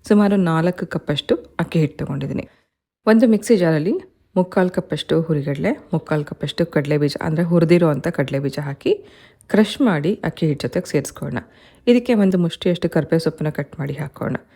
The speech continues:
ನಂತರ ರುಚಿಗೆ ಉಪ್ಪು, ಖಾರಕ್ಕೆ ಬೇಕಾಗುವಷ್ಟು ಅಚ್ಚ ಖಾರದ ಪುಡಿ, ಹಾಗೆ ಬಿಳಿ ಎಳ್ಳು, ಕಪ್ಪು ಎಳ್ಳು, ಇದಿಷ್ಟನ್ನ ಹಾಕಿ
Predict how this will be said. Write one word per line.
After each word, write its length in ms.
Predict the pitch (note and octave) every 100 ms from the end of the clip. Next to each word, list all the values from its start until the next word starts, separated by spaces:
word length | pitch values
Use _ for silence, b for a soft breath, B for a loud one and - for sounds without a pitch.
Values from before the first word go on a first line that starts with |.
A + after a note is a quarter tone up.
| b b -
ನಂತರ 200 | G3 A#3 G#3
ರುಚಿಗೆ 300 | F#3 E3 E3 -
ಉಪ್ಪು, 220 | - F#3 F#3 -
ಖಾರಕ್ಕೆ 340 | D#3 D3+ E3+ D#3
ಬೇಕಾಗುವಷ್ಟು 440 | D3 D3+ D3+ - D#3
ಅಚ್ಚ 160 | - -
ಖಾರದ 240 | D#3 D#3
ಪುಡಿ, 160 | - F#3 G#3
ಹಾಗೆ 180 | D#3 D#3
ಬಿಳಿ 160 | E3+ F3 D#3
ಎಳ್ಳು, 140 | F3+ B3+
ಕಪ್ಪು 200 | C3+ - C#3+
ಎಳ್ಳು, 180 | C#3+ - b b b b b A3+
ಇದಿಷ್ಟನ್ನ 380 | A#3+ B3 A#3+ G3+
ಹಾಕಿ 220 | F3+ D#3